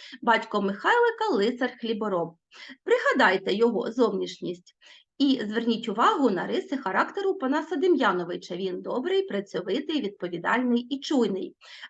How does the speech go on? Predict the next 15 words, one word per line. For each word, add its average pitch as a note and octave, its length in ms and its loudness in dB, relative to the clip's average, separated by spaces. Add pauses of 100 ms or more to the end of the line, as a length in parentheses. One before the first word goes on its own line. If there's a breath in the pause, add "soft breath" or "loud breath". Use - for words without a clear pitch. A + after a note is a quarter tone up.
(140)
Авторитетний G#3+ 640 2
серед F#3+ 360 -2
селян, G3+ 440 -2
шанобливий G3+ 680 0
у - 20 -4
ставленні G3 460 -2
до F#3+ 100 0
рідної G3 440 0
землі, F#3+ 480 -2
до G3 120 -4
родини, A#3+ 520 0 (320 loud breath)
захисник C4 600 0
інтересів B3 640 0
простого A3+ 520 -2
люду, F3+ 440 -2